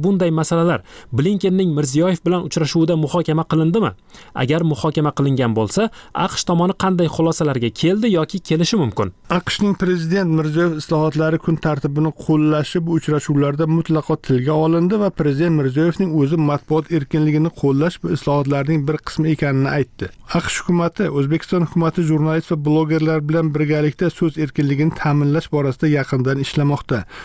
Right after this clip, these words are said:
Speaker 2: Jurnalistlarni o'qitish malakasini oshirishda ko'maklashmoqda. Bu ish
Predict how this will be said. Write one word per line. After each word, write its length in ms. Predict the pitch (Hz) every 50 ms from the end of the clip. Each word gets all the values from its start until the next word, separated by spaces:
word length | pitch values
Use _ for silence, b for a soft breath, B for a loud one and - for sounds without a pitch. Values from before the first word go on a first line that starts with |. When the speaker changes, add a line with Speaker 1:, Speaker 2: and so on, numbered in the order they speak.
| B B -
Speaker 2:
Jurnalistlarni 640 | 135 123 127 127 127 123 - - 131 123 127 160 165 165
o'qitish 340 | 147 - - - - 190 - - 170
malakasini 540 | 147 139 135 127 - 139 - - 151 156 147
oshirishda 540 | 139 120 - 135 131 - - - - 170 170 - B B B B B B -
ko'maklashmoqda. 840 | - 156 160 160 - - 175 156 - - 170 170 - - - 214 190 160 135
Bu 120 | 127 127 123
ish 200 | 131 143 -